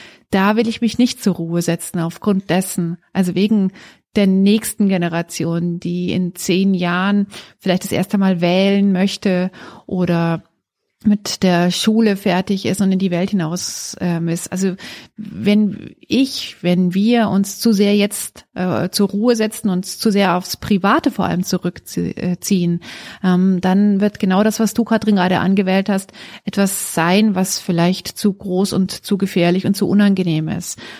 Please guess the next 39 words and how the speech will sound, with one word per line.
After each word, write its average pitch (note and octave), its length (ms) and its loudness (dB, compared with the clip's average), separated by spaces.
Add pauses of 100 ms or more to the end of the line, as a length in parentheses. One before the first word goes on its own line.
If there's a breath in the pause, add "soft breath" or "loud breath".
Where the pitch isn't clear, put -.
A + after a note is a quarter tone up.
(140)
Also F#3+ 120 -8
ich - 60 -6
hatte G3+ 140 2
kürzlich A3+ 400 0
ein G3+ 100 4
Interview A3 300 0
gemacht G3 380 0
mit, G3 260 0
äh, - 100 0
Jürgen F#3+ 440 4
Wiebeke, B3 600 2 (480 loud breath)
der F#3 140 4
ist F#3+ 160 -2
Autor G3 300 0
des F#3+ 160 -2
Buchs - 500 -8
Zehn F#3+ 300 2
Regeln G3 340 4
für G3+ 140 0
Demokratieretter. A#3 1160 0 (460 loud breath)
Ähm, F#3+ 400 2
ist - 240 -6
übrigens G3+ 240 2
ein G3+ 80 6
Buch, G#3 160 -2
was G3+ 80 0
ich G#3 80 2
total F#3+ 240 0
empfehlen G3 420 2
kann. A3+ 340 2 (340 loud breath)
Und G#3 240 -2
da A3 40 2
geht A3 200 0
es G#3+ 100 0
eben G3+ 260 2
auch D#3 220 0
sehr F#3+ 300 0
viel G3 280 -2
darum G3 680 2